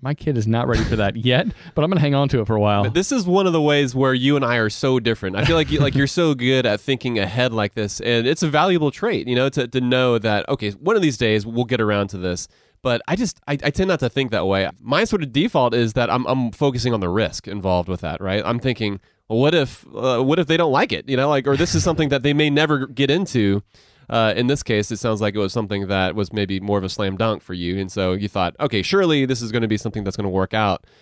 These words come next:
Speaker 2: But yeah, like, where my mind goes is that, "Well, I don't know if this is gonna be something that they would actually want."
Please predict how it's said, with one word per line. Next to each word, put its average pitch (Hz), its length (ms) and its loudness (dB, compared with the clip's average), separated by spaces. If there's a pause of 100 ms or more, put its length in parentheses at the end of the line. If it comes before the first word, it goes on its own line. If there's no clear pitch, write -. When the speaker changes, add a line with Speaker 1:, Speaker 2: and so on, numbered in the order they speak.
(180)
Speaker 2:
But 117 280 2 (120)
yeah, 170 240 4
like, 120 240 0
where 139 100 2
my 147 160 2
mind 117 280 0
goes 107 180 2
is 98 120 -4
that, 101 220 2 (160)
"Well, 139 260 0
I 175 100 -4
don't 185 180 -2
know 123 220 2
if 131 80 -2
this 139 160 -2
is 127 100 -4
gonna 151 180 0
be 147 100 2
something 165 320 -2
that 165 120 0
they 175 60 0
would 180 100 2
actually 185 240 0
want." 196 300 0